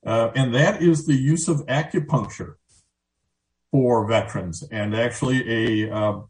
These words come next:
a clinic over in, uh, uh, Benton Harbor got written up, uh,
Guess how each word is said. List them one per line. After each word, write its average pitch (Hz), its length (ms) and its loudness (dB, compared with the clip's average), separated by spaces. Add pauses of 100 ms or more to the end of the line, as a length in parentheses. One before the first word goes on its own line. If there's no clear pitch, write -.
(120)
a 101 140 -6
clinic 147 520 2
over 127 300 0
in, 113 460 -4
uh, 98 320 -2 (420)
uh, 98 160 -4
Benton 120 400 0
Harbor 135 460 4
got 113 320 0
written 113 300 -2
up, 139 360 0
uh, 98 400 -2